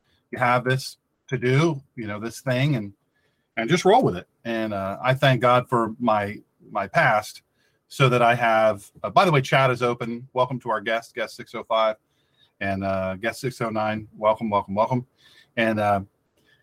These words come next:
I, I'm just so blessed to know the people that I know and, and have the experiences that I have, because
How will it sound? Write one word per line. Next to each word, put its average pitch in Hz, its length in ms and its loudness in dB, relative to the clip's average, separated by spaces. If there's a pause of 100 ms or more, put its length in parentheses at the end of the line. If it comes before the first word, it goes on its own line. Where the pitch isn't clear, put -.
(460)
I, 151 200 6
I'm 160 80 8
just 170 200 4
so 180 140 6
blessed 143 400 6
to 147 80 2
know 139 120 6
the 127 100 4
people 117 680 0
that 120 160 2
I 107 80 2
know 131 500 6
and, 101 220 -2
and 107 120 -6
have 117 160 0
the 113 60 -2
experiences 120 560 -6
that 107 120 -2
I 98 100 -2
have, 110 360 2 (480)
because 117 680 2